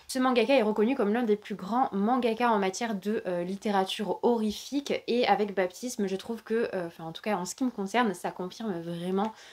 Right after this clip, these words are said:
euh, ce point-là. Je pense avoir au moins autant aimé que L'école emportée. L'auteur prend d'énormes risques, il y a vraiment des choses dans le scénario qui sont très, très dérangeantes et peut-être d'autant plus quand on est un, un lecteur, euh, occidental.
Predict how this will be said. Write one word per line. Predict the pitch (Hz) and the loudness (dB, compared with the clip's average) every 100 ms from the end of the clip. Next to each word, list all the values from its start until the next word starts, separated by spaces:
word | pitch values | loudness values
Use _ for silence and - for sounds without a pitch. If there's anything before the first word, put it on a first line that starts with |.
| - - | -20 -6
euh, | 175 | -2
ce | 170 - | -2 -2
point-là. | 269 - 233 196 190 - - - | -4 0 4 6 6 4 -6 -6
Je | 196 240 | 0 2
pense | 285 294 | 4 6
avoir | 254 214 - 294 | 6 8 8 8
au | |
moins | 269 269 285 | 8 8 6
autant | 220 220 | 4 4
aimé | 208 214 240 | 2 2 2
que | 233 | 2
L'école | 190 196 226 220 | 2 2 0 0
emportée. | - 226 220 214 - 214 - | -2 0 0 -2 0 0 2
L'auteur | 202 220 277 285 | 4 4 2 0
prend | - 233 | -2 0
d'énormes | 190 220 233 262 233 | 2 4 4 6 4
risques, | 214 247 - | 2 0 -4
il | 190 | 2
y | 190 | 2
a | |
vraiment | 196 220 254 | 2 2 2
des | 214 190 | 2 -2
choses | - 262 269 | 0 0 2
dans | 202 | 2
le | 190 | 0
scénario | 196 208 196 220 | 2 2 2 0
qui | - 202 | -2 -8
sont | 180 - _ _ | -10 -10 _ _
très, | - - | -4 -2
très | 247 262 | 0 0
dérangeantes | 226 220 214 220 233 - | 2 2 2 2 0 -2
et | - | -4
peut-être | 214 240 247 202 | -2 -2 -2 -2
d'autant | 180 233 233 220 | -2 0 0 -2
plus | 254 | -4
quand | - 202 196 | -2 -2 0
on | 196 | 0
est | 214 202 | 0 -2
un, | 185 185 | -4 -4
un | 190 180 | -4 -4
lecteur, | 180 180 214 196 | -4 -4 -4 -2
euh, | 175 | -2
occidental. | 190 - 214 202 202 202 | -2 -4 0 0 2 2